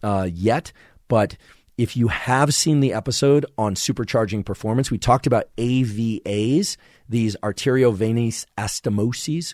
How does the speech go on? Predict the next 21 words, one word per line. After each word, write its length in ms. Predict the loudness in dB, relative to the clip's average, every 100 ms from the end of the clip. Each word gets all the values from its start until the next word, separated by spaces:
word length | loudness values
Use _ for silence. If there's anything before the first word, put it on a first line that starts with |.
| -4
where 320 | 0 2 2 -2 -20 _
blood 540 | -4 0 2 4 2 -4 _
moves 380 | -2 0 0 -2
from 360 | -4 -2 -2 -4 -4
arteries 720 | 0 4 6 6 4 2 -4 _ _ _ _ _ -8
directly 560 | -2 0 0 0 -2 -2
into 240 | -4 -4
veins, 640 | -4 -4 -2 0 -2 -4 -12 _
but 140 | -4
that's 340 | 0 0 0 -8 _ _ _ _ _ _ _ 0
unusual. 640 | 2 4 4 4 2 -2
That 180 | 0 2
only 220 | 2 0
takes 240 | -2 -6
place 340 | -6 -4 -4 -4 -12 -10
in 140 | -6 -4
the 140 | -4
so-called, 420 | -4 -6 -2 -4 -4 -20 _ _ _ -20 -20 _
um, 480 | -4 -2 0 2 0 -2 -8
glabrous 600 | 0 4 4 4 2 0 -2
skin 420 | -2 0 2